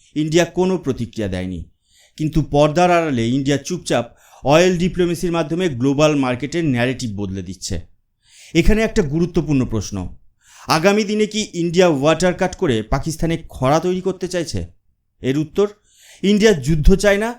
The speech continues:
কিন্তু প্রেশার তৈরি করতে চায়। ভারত নিজের জল সংরক্ষণ নীতি আরও শক্ত করছে।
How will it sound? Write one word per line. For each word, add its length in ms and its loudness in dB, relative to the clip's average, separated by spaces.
কিন্তু 240 0
প্রেশার 520 2
তৈরি 200 -2
করতে 300 -8
চায়। 260 -6
ভারত 440 0
নিজের 360 2
জল 280 4
সংরক্ষণ 480 -4
নীতি 300 -2
আরও 180 -4
শক্ত 360 -10
করছে। 560 -10